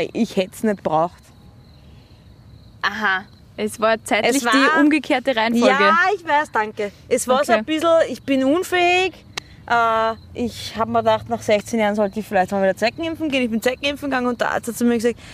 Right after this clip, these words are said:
Speaker 1: ja, aber ich, wir, scheißen Sie sich nicht so an, es wäre vielleicht gar nicht notwendig gewesen, weil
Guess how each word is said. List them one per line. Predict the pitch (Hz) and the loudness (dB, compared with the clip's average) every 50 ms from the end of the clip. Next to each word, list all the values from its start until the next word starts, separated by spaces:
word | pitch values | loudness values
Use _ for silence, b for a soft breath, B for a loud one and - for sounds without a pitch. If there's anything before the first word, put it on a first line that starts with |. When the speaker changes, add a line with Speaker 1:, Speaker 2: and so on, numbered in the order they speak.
| B B B B | B B B B
Speaker 1:
ja, | - 220 | -14 -12
aber | 170 175 | -10 -10
ich, | 175 180 - - | -10 -12 -10 -6
wir, | 208 208 208 202 202 - - - - - B B B B B B B - | -2 0 0 0 -2 -6 -14 -20 -18 -14 B B B B B B B -12
scheißen | - - 170 135 - 196 | -8 -6 -4 -2 -2 0
Sie | 196 214 202 | 0 2 2
sich | 208 214 220 | 2 2 2
nicht | 214 214 | 0 0
so | - 226 214 | 0 0 0
an, | 202 208 | 0 0
es | 220 196 | -2 -2
wäre | 208 208 - | -2 -2 -2
vielleicht | 226 226 220 220 | -2 -2 -2 -2
gar | 240 247 | -2 -4
nicht | 247 240 | -4 -4
notwendig | 269 302 359 392 320 254 226 - | -4 -4 -2 -2 0 0 0 0
gewesen, | 202 196 202 202 214 208 | 0 0 0 2 2 2
weil | 202 196 196 196 202 196 | 2 2 2 0 0 -2